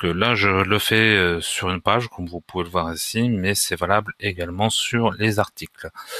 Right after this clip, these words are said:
Donc, on va dire que je souhaite installer un, un bouton, euh, sous cette phrase-là. Donc, euh, pour ce faire, il suffit de placer le curseur à l'endroit où je souhaite mettre le bouton.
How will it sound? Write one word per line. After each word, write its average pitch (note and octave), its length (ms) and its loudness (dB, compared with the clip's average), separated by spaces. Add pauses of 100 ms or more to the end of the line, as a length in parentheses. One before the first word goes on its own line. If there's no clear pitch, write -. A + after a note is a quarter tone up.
(560)
Donc, A#2+ 380 4
on G2+ 100 -2
va G#2+ 100 4
dire A#2+ 220 2
que G#2 120 -2
je E2+ 1700 0
souhaite - 640 -2 (120)
installer G2+ 720 0
un, E2+ 400 -2
un F2 220 -20 (160)
bouton, G#2+ 600 0
euh, D#2+ 40 -2
sous A2+ 340 -6
cette - 240 2
phrase-là. E2+ 920 0 (640)
Donc, F#2+ 160 -4 (200)
euh, F2 160 -2
pour G2+ 120 -2
ce G#2 140 2
faire, G#2 200 2
il F#2 60 0
suffit - 320 -2
de F#2 80 -4
placer - 320 0
le F#2 80 0
curseur G2 520 0
à E2+ 60 4
l'endroit F2 380 0
où F2+ 120 -2
je D#2+ 100 -8
souhaite - 260 -8
mettre - 180 -6
le D#2+ 60 -8
bouton. F3 320 2